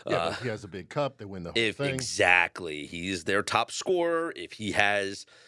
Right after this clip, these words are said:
Speaker 2: a big, some, you know, conference final and a big Stanley Cup final, he could work his way up there. Right now, the active leader in points is his teammate, Roope Hintz,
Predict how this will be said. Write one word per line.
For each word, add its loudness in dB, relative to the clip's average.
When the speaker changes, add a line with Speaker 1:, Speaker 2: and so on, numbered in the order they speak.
Speaker 2:
a 2
big, 0
some, 0
you 4
know, 4
conference -2
final 4
and -2
a -2
big 0
Stanley 0
Cup -2
final, 0
he -2
could 0
work 0
his 0
way 0
up -6
there. -8
Right 4
now, 0
the 0
active 2
leader 0
in -2
points -2
is -2
his -4
teammate, 2
Roope 2
Hintz, -2